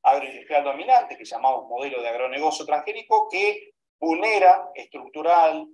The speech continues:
sistemáticamente todos y cada uno de estos derechos, ¿no? Porque al recurrir a estos monocultivos destinados a la exportación, al recurrir a este paquete tecnológico de transgénicos, agrotóxicos, fertilizantes sintéticos, eh, al recurrir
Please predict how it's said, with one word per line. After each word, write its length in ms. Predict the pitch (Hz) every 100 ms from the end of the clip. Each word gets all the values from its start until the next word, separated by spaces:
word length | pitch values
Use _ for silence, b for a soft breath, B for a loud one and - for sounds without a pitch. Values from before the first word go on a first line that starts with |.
| _ _
sistemáticamente 1000 | - 131 143 151 165 147 151 180 170 151
todos 360 | 156 160 160
y 100 | 143
cada 240 | 131 131 123
uno 240 | 131 135
de 100 | 123
estos 220 | - 101
derechos, 380 | 107 110 - - -
¿no? 140 | 151
Porque 220 | 139 -
al 80 | 120
recurrir 760 | 127 - 220 202 160 - - _ _
a 120 | -
estos 240 | - 131 120
monocultivos 760 | 120 120 131 135 196 185 143
destinados 480 | 107 113 113 117 -
a 60 | 110
la 80 |
exportación, 720 | 104 117 - 135 208 208 185 - _ B B
al 180 | - 139
recurrir 420 | 135 123 135 156
a 120 | 143 143
este 240 | 147 147
paquete 420 | 120 123 147 131
tecnológico 600 | - 120 143 175 - -
de 120 | 113
transgénicos, 920 | - 123 123 - 165 143 127 - 123
agrotóxicos, 800 | 110 117 - 156 117 - - 110
fertilizantes 640 | 117 - 110 107 123 120 113
sintéticos, 760 | 123 123 202 135 131 123 139 _ b b b b
eh, 300 | 147 143 143
al 140 | 165
recurrir 800 | 165 160 170 165 180 180 - -